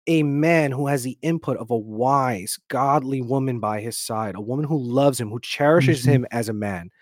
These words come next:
Speaker 1: or a man who cherishes his wife, who protects her, who loves her like he loves his own body, like Christ tells us, commands us to love her like Christ loved the church? How could one human being beat that cosmic balance of two human beings that are so opposite of each other, working together,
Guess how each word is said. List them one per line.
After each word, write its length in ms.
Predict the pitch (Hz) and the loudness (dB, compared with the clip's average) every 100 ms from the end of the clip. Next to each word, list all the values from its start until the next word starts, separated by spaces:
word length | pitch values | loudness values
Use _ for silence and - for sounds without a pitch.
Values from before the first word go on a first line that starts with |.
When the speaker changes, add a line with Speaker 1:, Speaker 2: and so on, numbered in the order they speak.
| _ - - | _ -10 4
Speaker 1:
or 160 | 170 | 6
a 60 | 151 | 6
man 300 | 139 151 160 | 4 4 2
who 80 | 139 | 0
cherishes 600 | - - 160 170 - 160 | -4 2 4 4 2 -2
his 160 | 156 123 | -4 -4
wife, 360 | 107 139 135 | -2 0 0
who 100 | 123 | -4
protects 580 | - 113 - 156 156 - | -10 -12 -2 0 0 -4
her, 140 | 104 - _ - | -8 -10 _ -6
who 140 | 139 | -4
loves 360 | 117 131 151 143 | 0 2 0 0
her 140 | 151 | -2
like 180 | 139 139 | -2 -4
he 120 | 135 | -4
loves 220 | 135 131 | -4 -4
his 100 | 123 | -6
own 160 | 127 117 | -6 -2
body, 280 | 123 123 110 | 0 0 -2
like 160 | 104 | -6
Christ 400 | - 117 117 - | -6 -6 -6 -8
tells 240 | 139 131 107 | -4 -2 -4
us, 160 | 98 _ _ - | -10 _ _ -10
commands 340 | 120 127 127 | -4 -2 -2
us 140 | 123 | -6
to 120 | - 131 | -6 -4
love 300 | 123 143 139 | 0 0 0
her 220 | 156 156 | 2 2
like 180 | 123 113 | 2 -4
Christ 340 | - 123 - | -6 -6 -6
loved 160 | 123 107 | -8 -10
the 60 | |
church? 420 | 110 - 104 - - _ _ - | -12 -8 -8 -10 -18 _ _ -2
How 160 | 226 | 2
could 160 | 277 320 | 4 4
one 400 | 175 170 190 214 | 4 6 6 6
human 380 | 196 208 190 165 | 4 4 4 2
being 400 | 165 165 127 113 _ _ _ - | 2 0 0 -6 _ _ _ -4
beat 280 | 185 214 _ | -4 -4 _
that 260 | 160 151 - | 2 2 0
cosmic 540 | - 156 165 165 131 | -2 0 0 0 -2
balance 280 | 151 143 135 | -2 -2 -4
of 140 | 120 | -10
two 240 | - - 202 | -12 -4 -2
human 340 | 202 190 160 | 0 0 0
beings 340 | 135 147 135 113 | -2 -2 -2 -2
that 140 | 117 | -4
are 60 | 113 | -4
so 280 | - 156 - | -4 -4 0
opposite 400 | 139 156 - 131 | 4 4 2 -8
of 60 | 113 | -6
each 160 | 107 | -6
other, 140 | 113 104 | -8 -8
working 480 | 101 123 127 135 | -4 -4 -4 -8
together, 520 | 120 113 120 120 107 | -10 -8 -6 -6 -6